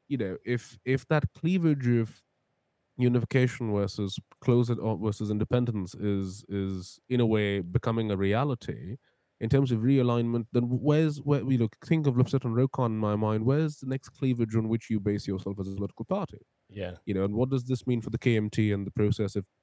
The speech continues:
Speaker 1: perhaps deinstitutionalization or even institu-, or, or even institutionalization for the K M T going forward? That's interesting. And then how does this, of course, result in how the, the, the, this evolution of the party system going forward relates with the,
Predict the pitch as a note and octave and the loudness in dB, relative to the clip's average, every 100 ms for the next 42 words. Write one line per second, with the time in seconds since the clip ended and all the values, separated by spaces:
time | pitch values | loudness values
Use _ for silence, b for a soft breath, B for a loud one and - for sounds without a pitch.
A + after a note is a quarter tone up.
0 | _ G2+ G2 F#2 - G2+ G2+ - G#2 - | _ -6 -4 -6 -4 -4 -4 -4 -4 0
1 | G2 G2+ G#2 - A2+ B2 C3 D#3 - - | 0 0 0 -2 -2 0 -4 -8 -8 -8
2 | - G#2+ G2 G#2+ G#2+ A#2 A#2 - C#3+ - | -4 -4 0 0 0 0 -4 -2 -2 0
3 | A#2+ G2 - F#2 G#2 F2+ E2 D#2 D#2 D#2 | -2 -2 -6 -10 -10 -10 -10 -12 -16 -18
4 | - F2 B1 - _ _ _ - D3 - | -10 -8 -8 -14 _ _ _ -4 -4 -2
5 | F2+ - - - - - _ G#2+ A#2 A#2 | -8 -8 -14 -14 -16 -16 _ 0 2 4
6 | D3 C#3+ B2 A#2+ A2 - A#2 G2+ - - | 2 2 -4 -6 -8 -4 0 0 -4 -14
7 | _ _ _ _ A2+ A2+ G#2+ G2+ - G#2 | _ _ _ _ 2 4 2 -2 -4 -2
8 | F#2+ F#2+ F#2 F2 - _ _ - A2 G#2 | 0 -2 -4 -6 -10 _ _ -4 2 2
9 | F#2+ E2+ - G2 G#2+ A2+ G#2+ G2+ F#2+ G2+ | 2 -4 -12 -12 -12 -10 -4 -4 -2 -4
10 | F#2+ - B2+ B2 A#2 - G2 G#2 G2+ G2+ | -4 -2 0 0 -2 -4 -6 -6 -6 -8
11 | - G2+ F#2 F#2 F2 G#2 F#2 F2+ F2+ F#2 | -8 -6 -4 -6 -2 0 0 -2 -4 -4
12 | F2+ - - - F#2+ F2 - - F2+ | -4 -8 -18 -6 -4 -4 -8 -8 -8